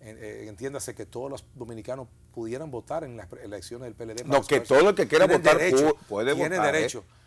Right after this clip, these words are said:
Speaker 1: a diferencia del principal partido de oposición, que solo pueden votar los que estén en su padrón.
Speaker 2: Exacto, porque hay que decirle,
Speaker 1: Entonces,
Speaker 2: escúchame que te interrumpa,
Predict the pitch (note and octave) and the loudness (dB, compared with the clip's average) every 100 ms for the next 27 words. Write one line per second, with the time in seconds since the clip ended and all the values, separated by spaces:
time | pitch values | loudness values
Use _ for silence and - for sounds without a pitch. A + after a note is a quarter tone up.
0 | - C3 C3+ C3+ D#3 F3+ D3 C3 A#2+ C3 | -8 -6 -4 -6 -4 -4 -4 -6 -12 -14
1 | B2 C3+ C3+ C3+ C3+ D#3+ D#3+ E3+ D3+ B2+ | -8 -8 -8 -10 -10 -10 -8 -10 -8 -8
2 | C#3 D#3 D3+ D3 C#3+ D#3+ C#3+ A#2+ C3+ C#3 | -6 -6 -8 -8 -6 -8 -8 -12 -14 -14
3 | C3+ - D#3+ C3 G#2 G#2+ B2+ G#2+ A2+ G#2+ | -14 -12 -10 -10 -6 -4 -2 -2 -2 -2
4 | A2+ D3+ D#3+ D3+ G#3 D3+ C3+ C3 - _ | 0 2 2 4 4 4 2 -4 -10 _
5 | G#2 D3+ D3+ C#3 C3 A#2+ G#2 E2 F#2+ | -4 -2 -2 -4 -6 -6 -6 -6 -6